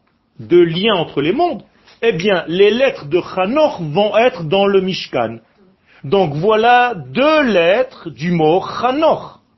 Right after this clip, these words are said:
J'ai pris en réalité donc le Nun et le Chaf.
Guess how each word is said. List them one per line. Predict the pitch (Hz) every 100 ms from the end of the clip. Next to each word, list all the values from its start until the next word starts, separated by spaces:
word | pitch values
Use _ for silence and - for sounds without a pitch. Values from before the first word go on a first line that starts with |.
| _ _ _ _ _ _ _ _ _ _ _ _ _ _ _ -
J'ai | 139 196
pris | 170 208
en | 185
réalité | 185 175 147 175 214
donc | 202 196 262 -
le | 180 180
Nun | 165 156 160 185 269 349 - _ _ _ _ _ -
et | 180
le | 269
Chaf. | - 254 165